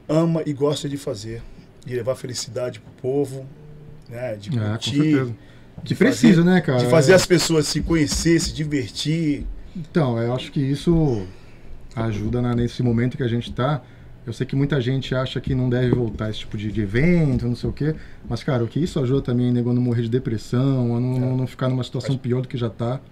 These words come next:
Speaker 1: Positivo. A gente trabalha, a gente trabalha com,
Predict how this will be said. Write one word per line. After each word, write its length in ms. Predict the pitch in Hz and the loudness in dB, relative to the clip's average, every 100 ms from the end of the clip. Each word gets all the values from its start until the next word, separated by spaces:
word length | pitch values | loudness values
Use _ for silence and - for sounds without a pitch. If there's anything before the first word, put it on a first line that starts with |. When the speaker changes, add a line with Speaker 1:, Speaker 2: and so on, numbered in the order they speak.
| - | -8
Speaker 1:
Positivo. 560 | 131 147 143 - 147 113 | 0 0 0 2 2 2
A 20 | |
gente 220 | 117 143 | -4 -2
trabalha, 340 | 147 135 147 - | -2 0 0 0
a 40 | |
gente 180 | 135 147 | -2 0
trabalha 340 | 147 143 147 | 0 2 0
com, 340 | - 151 156 | 0 -2 -2